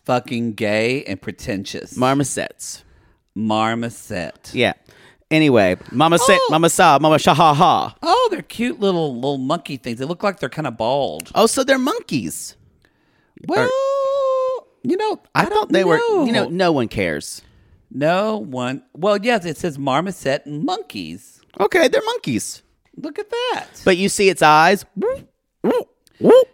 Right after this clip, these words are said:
Speaker 1: Yeah, a little
Speaker 2: Yeah.
Speaker 1: bit. They're a monkey species. Uh, yeah.
Speaker 2: Species?
Speaker 1: Spe-, species. Species. Uh, yeah, they're species. Yeah, there you go.
Speaker 2: Okay.
Speaker 1: Who gives a shit?
Speaker 2: Exactly.
Speaker 1: Exactly.
Speaker 2: Um, so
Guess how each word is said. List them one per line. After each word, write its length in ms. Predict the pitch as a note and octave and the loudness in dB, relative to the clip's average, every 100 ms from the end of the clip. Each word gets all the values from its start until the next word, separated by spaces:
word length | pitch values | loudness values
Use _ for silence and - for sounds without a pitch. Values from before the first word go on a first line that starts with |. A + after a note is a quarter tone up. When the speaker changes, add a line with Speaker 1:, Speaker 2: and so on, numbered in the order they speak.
| _ | _
Speaker 1:
Yeah, 340 | G2+ C#3+ C#3 | -8 -2 -2
a 20 | A#2+ | -2
little 280 | C3+ B2+ | -2 -4
Speaker 2:
Yeah. 120 | A2+ F#2+ | -2 -4
Speaker 1:
bit. 220 | F#2+ _ _ | -4 _ _
They're 200 | B2 C#3+ | -2 0
a 40 | C3 | 0
monkey 480 | B2+ C3+ C3+ G3 | 0 -2 -4 -10
species. 920 | F#3+ - B2+ A2+ - B2 D#3 - - _ _ _ _ _ _ _ _ - | -12 -8 -8 -6 -8 -8 -8 -14 -20 _ _ _ _ _ _ _ _ -8
Uh, 580 | G#2 A2 A2+ A2+ A2+ A2+ | -4 -2 -2 -2 -4 -4
yeah. 120 | - | 0
Speaker 2:
Species? 480 | G#4 C#4+ - A#2+ G#2 | 2 2 2 0 0
Speaker 1:
Spe-, 280 | - D#3 C#3+ | -4 -6 -6
species. 500 | - - - - - | -6 -4 -2 -4 -12
Species. 720 | - - A3+ F3+ - G#2 - _ _ _ _ _ _ _ | -6 2 2 2 -6 -10 -10 _ _ _ _ _ _ _
Uh, 340 | - B2+ B2+ B2+ | -6 -4 -2 -2
yeah, 200 | E4 F#4 | -4 -4
they're 120 | B2 | -6
species. 600 | - - C#4 - F#2+ G2 | -10 -12 -12 -10 -12 -12
Yeah, 140 | D3+ D3+ | -10 -10
there 120 | C3+ | -10
you 140 | C#3+ | -8
go. 60 | B2 | -4
Speaker 2:
Okay. 200 | - D#4+ E4 _ _ _ | -2 -2 -4 _ _ _
Speaker 1:
Who 140 | A4 - | -2 -2
gives 300 | - F#3 G#3+ E3 | 2 2 2 0
a 100 | C#3+ | -2
shit? 640 | - - A#2 G#2 _ - - | -2 -6 -4 -4 _ -12 -8
Speaker 2:
Exactly. 480 | A#2 A#2 - G2 - _ _ | -2 -2 -2 -8 -10 _ _
Speaker 1:
Exactly. 800 | A2 - G#2+ G2 - E2+ E2+ F2 - _ - | -18 -6 -2 -2 -4 -10 -10 -12 -18 _ 0
Speaker 2:
Um, 560 | E3 F3 E3 D#3 C#3 C3+ _ _ _ _ _ _ _ _ _ _ _ _ - | 4 6 6 4 0 -4 _ _ _ _ _ _ _ _ _ _ _ _ -20
so 560 | - - D#3+ D#3+ E3 D#3+ | -8 -2 4 4 4 2